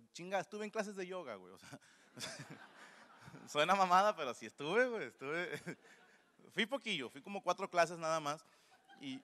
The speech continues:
sí me decepcionó un poco, no era lo que yo esperaba, güey, como que me prometieron paz interior y su puta madre, y no es cierto, si,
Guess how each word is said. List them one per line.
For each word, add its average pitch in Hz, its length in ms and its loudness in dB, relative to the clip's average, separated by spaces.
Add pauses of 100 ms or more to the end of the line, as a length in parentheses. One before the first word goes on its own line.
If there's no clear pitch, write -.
(100)
sí - 160 -6
me 170 120 2
decepcionó 160 500 0
un 170 100 -6
poco, 175 320 2
no 156 60 -2
era 175 100 6
lo 170 120 0
que 151 80 -10
yo 147 60 -2
esperaba, 147 500 2
güey, 117 220 -8
como 117 220 -12
que 117 220 -10 (380)
me 127 100 -6
prometieron 147 500 -2
paz 147 220 0
interior 143 380 -10
y - 20 -14
su 135 100 -16
puta 143 280 -4
madre, 139 320 -2
y 127 120 -10
no 131 80 -8
es 127 60 -10
cierto, 131 440 -4
si, 117 280 -8